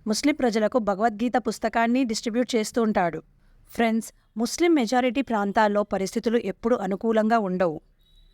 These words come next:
అలాంటి చోట ఈ సన్యాసి భగవద్గీత మరియు హరే కృష్ణ మరియు హరే రామ ప్రచారం చేయడానికి సాహసిస్తున్నాడు, చేసి చూపిస్తున్నాడు.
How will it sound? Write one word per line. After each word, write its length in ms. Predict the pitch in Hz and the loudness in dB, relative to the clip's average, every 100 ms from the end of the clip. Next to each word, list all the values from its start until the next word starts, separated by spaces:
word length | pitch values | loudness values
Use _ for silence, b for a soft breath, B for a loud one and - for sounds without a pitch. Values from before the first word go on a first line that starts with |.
| b b b 190 | b b b -4
అలాంటి 380 | 202 254 294 277 | 0 2 2 0
చోట 320 | 214 185 208 226 b - | -2 0 -2 -4 b -6
ఈ 120 | 226 | -4
సన్యాసి 680 | 240 226 214 233 214 202 208 _ 185 | 0 0 2 0 0 -6 -8 _ -4
భగవద్గీత 580 | 196 226 247 220 247 277 | 0 0 0 -2 0 2
మరియు 420 | 262 214 196 202 - b | 2 0 0 -4 -6 b
హరే 240 | - 220 277 | -4 0 0
కృష్ణ 380 | 262 - 262 262 | -2 -4 0 0
మరియు 380 | 220 202 208 214 b | 0 -2 -6 -6 b
హరే 260 | - 220 285 | -4 0 2
రామ 240 | 269 240 | 2 0
ప్రచారం 500 | 247 208 - 220 226 226 208 | -2 -4 -2 -2 0 -2 -4
చేయడానికి 640 | 196 208 196 185 208 226 _ _ _ _ _ _ _ - | -2 -2 -2 -4 -6 -6 _ _ _ _ _ _ _ -6
సాహసిస్తున్నాడు, 1040 | 220 220 262 269 247 - 247 226 202 214 - | 0 2 2 0 -8 -2 0 0 -2 -4 -2
చేసి 200 | 226 220 | -2 0
చూపిస్తున్నాడు. 840 | 262 226 202 226 - 208 190 165 | -2 -2 -2 -4 -4 -2 -2 -2